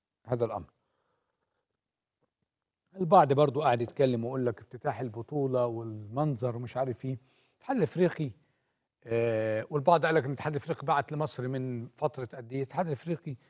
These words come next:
اتفق على ان المباراة تقام في تمام الرابعة عصراً. طالبنا الاتحاد المصري ان المباراة تكون مساءً عشان يكون في حفل افتتاح والعاب نارية يليق وكذا، قال لك لا، أربعة عصراً، بتسلمني الملعب الساعة تلاتة وربع،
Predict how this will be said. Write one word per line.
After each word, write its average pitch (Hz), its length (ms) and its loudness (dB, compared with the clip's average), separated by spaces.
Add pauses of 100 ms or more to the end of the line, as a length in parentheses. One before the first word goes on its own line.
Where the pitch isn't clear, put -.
(180)
اتفق 131 340 2
على 113 180 0
ان 143 120 -4
المباراة 131 460 -2 (200)
تقام - 260 -4
في - 120 -16
تمام 123 300 -4
الرابعة 92 440 -10 (340)
عصراً. 117 380 -6 (580)
طالبنا 135 560 2
الاتحاد - 300 -6
المصري 131 400 -4
ان 120 120 -6
المباراة 113 340 -4
تكون 117 360 -6 (260)
مساءً 143 360 0
عشان 120 300 -4
يكون 127 200 -8
في 123 160 -6
حفل - 240 -8
افتتاح - 460 -8
والعاب 113 300 -4
نارية 120 280 0
يليق 135 360 2
وكذا، 175 320 -10 (400)
قال 160 120 0
لك - 180 -4
لا، 80 100 -16 (200)
أربعة 139 380 4
عصراً، 202 240 -4
بتسلمني 143 500 -6
الملعب 117 320 -2
الساعة 123 220 -6
تلاتة 147 300 0
وربع، 190 280 2